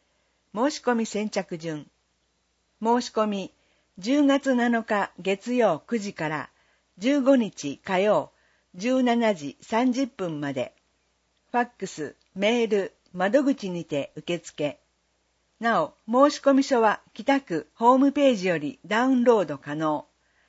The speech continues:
ホームページのキューアールコードがあります。ファックスでの申し込みは着信確認の連絡が必要。抽選会、十月二十五日金曜、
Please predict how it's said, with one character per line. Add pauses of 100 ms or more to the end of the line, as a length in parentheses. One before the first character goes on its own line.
(580)
ホ
ー
ム
ペ
ー
ジ
の (140)
キ
ュ
ー
ア
ー
ル
コ
ー
ド
が
あ
り
ま
す。 (880)
フ
ァ
ッ
ク
ス
で
の
申
し
込
み
は (160)
着
信
確
認
の
連
絡
が
必
要。 (1600)
抽
選
会、 (540)
十
月
二
十
五
日
金
曜、